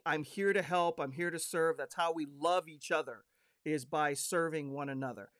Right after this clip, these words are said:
And that's what I'm here to do, to help. So I'm gonna leave you with this. Um, be strong and courageous. Do not be afraid. Do not be discouraged, for the Lord your God will be with you wherever you go. Joshua one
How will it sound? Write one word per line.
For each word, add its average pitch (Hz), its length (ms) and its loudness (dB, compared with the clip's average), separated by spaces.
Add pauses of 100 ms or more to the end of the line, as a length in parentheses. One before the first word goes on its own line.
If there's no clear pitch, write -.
(140)
And 143 140 -6
that's 156 220 0
what 165 80 0
I'm 139 160 0
here 131 180 -4
to 123 100 -8
do, 120 280 -6 (320)
to 147 80 -2
help. 127 300 -4
So - 120 -2
I'm 160 60 4
gonna 175 120 2
leave 240 220 2
you 262 80 0
with 240 180 6
this. 190 320 2 (280)
Um, 160 300 2
be 277 180 2
strong 208 600 4 (300)
and 196 360 2 (240)
courageous. 170 600 0 (240)
Do 139 140 -6
not 165 300 2
be 196 140 2
afraid. 208 500 2 (260)
Do 135 140 -6
not 160 240 2
be 190 100 -6
discouraged, 208 680 0 (260)
for 147 140 -2
the 135 100 -4
Lord 196 420 6
your 196 100 2
God 160 480 2 (220)
will 151 160 -2
be 208 280 -4
with 196 260 0
you 165 280 -6 (240)
wherever 165 720 0 (180)
you 156 200 -2
go. 123 380 -4 (300)
Joshua 180 800 0 (180)
one 156 480 0